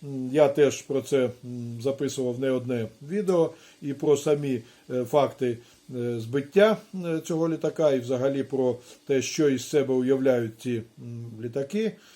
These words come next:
Е, посилання буде під цим відео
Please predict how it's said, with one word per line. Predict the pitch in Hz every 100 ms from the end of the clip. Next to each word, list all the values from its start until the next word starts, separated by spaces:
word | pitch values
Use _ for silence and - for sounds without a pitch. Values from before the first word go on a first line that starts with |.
| - _ 151
Е, | 139 131 127 117 - _ _ _ _ _ _ _ - -
посилання | 131 143 147 139 131
буде | 123 131 120
під | 123 117
цим | 139 131
відео | 190 190 180 165